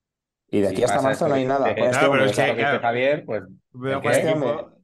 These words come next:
Speaker 3: claro,
Speaker 2: hasta
Speaker 3: va a
Speaker 2: marzo
Speaker 3: empe-
Speaker 2: no hay na-, hasta marzo el tío se está metido en una cueva ahora. <laughs> Es que es lo
Speaker 3: Va,
Speaker 2: más
Speaker 3: va a
Speaker 2: gracioso,
Speaker 3: llegar,
Speaker 2: ¿ves?
Speaker 3: en los primeros partidos de la selección española, Luis de la Fuente, en medio de eliminatorias de Champions League, de las de
Speaker 2: Mm.
Speaker 3: Europa
Speaker 1: Claro,
Speaker 3: League,
Speaker 1: hasta llegar.
Speaker 3: <laughs> de la Copa del Rey Europa League, que hay cuatro equipos españoles.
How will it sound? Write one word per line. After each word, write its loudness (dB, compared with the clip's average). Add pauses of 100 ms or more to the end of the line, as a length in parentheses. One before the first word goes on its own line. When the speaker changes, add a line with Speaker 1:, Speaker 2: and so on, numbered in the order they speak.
Speaker 3:
claro, -4
Speaker 2:
hasta -4
Speaker 3:
va -
a -2
Speaker 2:
marzo -2
Speaker 3:
empe- -
Speaker 2:
no -4
hay -4
na-, -8 (140)
hasta -8
marzo -4
el -4
tío -2
se -2
está -6
metido -6
en -8
una -6
cueva -6
ahora. -4
<laughs> -20
Es -12
que -8
es -2
lo 2
Speaker 3:
Va, -
Speaker 2:
más -2
Speaker 3:
va 2
a 2
Speaker 2:
gracioso, 2
Speaker 3:
llegar, -6
Speaker 2:
¿ves? -10
Speaker 3:
en -8
los -4
primeros -4
partidos -4
de 0
la -6
selección -6
española, -4
Luis -8
de -8
la -6
Fuente, -14 (300)
en -2
medio 0
de -4
eliminatorias -6
de -8
Champions -10
League, -14 (420)
de -6
las -4
de -2
Speaker 2:
Mm. 0
Speaker 3:
Europa 0
Speaker 1:
Claro, -
Speaker 3:
League, -6
Speaker 1:
hasta -10
llegar. -4
Speaker 3:
<laughs> -18
de -12
la -4
Copa -4
del -2
Rey -4
Europa -6
League, -10
que -14
hay -16
cuatro -8
equipos -4
españoles. -8